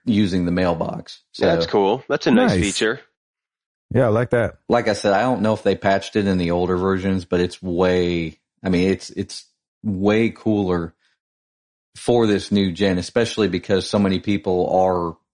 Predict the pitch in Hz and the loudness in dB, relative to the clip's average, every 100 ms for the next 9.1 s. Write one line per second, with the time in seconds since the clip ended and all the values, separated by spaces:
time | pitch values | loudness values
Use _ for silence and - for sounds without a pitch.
0 | _ _ _ 110 92 101 95 92 90 87 | _ _ _ -8 0 0 2 0 0 -2
1 | 85 - 95 92 98 90 95 92 87 87 | -2 -2 -4 -2 -2 0 0 0 -2 -6
2 | - _ _ _ _ 95 92 90 95 - | -10 _ _ _ _ 0 0 2 0 0
3 | 101 90 90 92 95 - 101 95 - 101 | -2 0 0 0 0 0 -2 -2 -2 -2
4 | 98 87 85 92 85 85 90 85 87 92 | 0 -2 0 0 0 0 0 0 0 -2
5 | - _ _ - 95 92 92 104 104 147 | -6 _ _ -2 0 2 2 2 2 2
6 | 127 95 90 85 82 113 107 90 - 90 | 2 2 2 2 2 0 -2 -4 -2 -2
7 | 87 - 92 87 85 90 87 85 82 - | -2 -2 -2 -2 -4 -2 -2 -2 -4 -2
8 | 90 85 80 90 85 92 98 98 92 85 | 0 0 -2 -2 0 2 2 2 0 -4